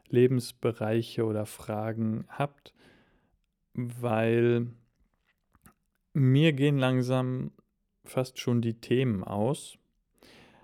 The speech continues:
Aus dem einfachen Grund, für mich ist mein Leben, ja, nichts Kompliziertes oder Ungewöhnliches.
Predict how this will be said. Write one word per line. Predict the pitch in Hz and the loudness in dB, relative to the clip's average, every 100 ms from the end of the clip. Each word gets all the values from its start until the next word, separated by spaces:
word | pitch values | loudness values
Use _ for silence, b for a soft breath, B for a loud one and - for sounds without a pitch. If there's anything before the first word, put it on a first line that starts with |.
| B B | B B
Aus | 127 | -4
dem | 127 123 | 0 0
einfachen | 127 131 127 127 | 0 -2 -2 -2
Grund, | 117 117 120 117 - | 0 2 2 -2 -12
für | - 123 | -4 2
mich | 120 139 156 | 2 2 0
ist | 143 127 - | -4 -6 -4
mein | 117 123 123 | -2 0 2
Leben, | 120 123 123 120 139 _ _ _ _ _ _ _ _ _ _ - | 2 2 0 -2 -6 _ _ _ _ _ _ _ _ _ _ -12
ja, | 123 131 110 127 - _ | -8 -6 -8 -10 -20 _
nichts | - 127 139 - - - - - - - _ _ _ _ _ _ _ _ _ _ _ _ _ _ _ - | -4 2 2 0 -12 -10 -10 -10 -14 -18 _ _ _ _ _ _ _ _ _ _ _ _ _ _ _ -8
Kompliziertes | 123 120 131 - 143 226 262 - 104 - | -4 -2 -4 -4 -4 -2 -4 -6 -6 -2
oder | 110 113 | 2 4
Ungewöhnliches. | 143 180 127 104 107 107 107 - - - - | 2 0 0 -2 -4 -4 -6 -8 -10 -10 -16